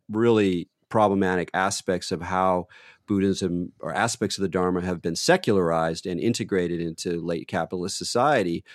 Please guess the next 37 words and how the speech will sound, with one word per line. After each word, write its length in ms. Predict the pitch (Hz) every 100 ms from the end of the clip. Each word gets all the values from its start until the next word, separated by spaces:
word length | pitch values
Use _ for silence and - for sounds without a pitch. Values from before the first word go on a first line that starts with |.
| - _ -
Uh, 500 | 101 98 92 90 76 -
and, 500 | 110 107 104 98 92 _ _ - _ - _ - 85
you 140 | 131
know, 200 | 110 95
I 100 | 92
think 180 | 117 120
it's, 100 | -
but 240 | - -
now 180 | 120 156
it's 120 | 131
obvious. 560 | 104 113 160 117 90 -
So 100 | 117
now 220 | 143 165
what 60 | 147
do 100 | 117
we 120 | 110
do? 360 | 101 160 113 85
Does 160 | 113
it 80 | 110
mean 120 | 123
we 120 | 117
go 120 | 117 104
back 280 | 104 101
to 100 | -
tradition? 680 | - 117 104 107 147 156 160 _ - _
Uh, 80 | 87
well, 160 | 110 107
I 160 | 123 127
don't 80 |
know. 160 | 139 165
There's 160 | 110 -
some 160 | 87
rotten 300 | 113 110 117
things 220 | 123 117
in 80 | 117
tradition 440 | - 107 160 - 101
too. 240 | 165